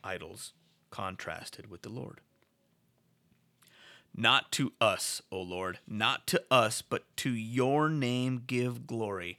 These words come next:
because of your loving kindness, because of your truth. Why should the nation say, "Where now is their God?" But our God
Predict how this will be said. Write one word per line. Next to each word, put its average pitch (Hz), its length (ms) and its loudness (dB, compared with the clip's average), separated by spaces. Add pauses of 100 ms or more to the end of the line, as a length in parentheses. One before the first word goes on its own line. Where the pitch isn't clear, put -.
(200)
because 117 300 2
of 110 120 -2
your 127 220 4
loving 127 440 2
kindness, 104 680 -4 (260)
because 104 300 -6
of 95 140 -8
your 92 180 -6
truth. - 560 -12 (1040)
Why 117 340 4
should - 280 2
the 156 60 2
nation 123 560 2
say, 92 400 -4 (400)
"Where 139 360 6
now 117 440 4
is 113 240 -2
their 110 240 2
God?" 98 540 0 (880)
But 101 120 0
our 151 200 8
God 87 400 -2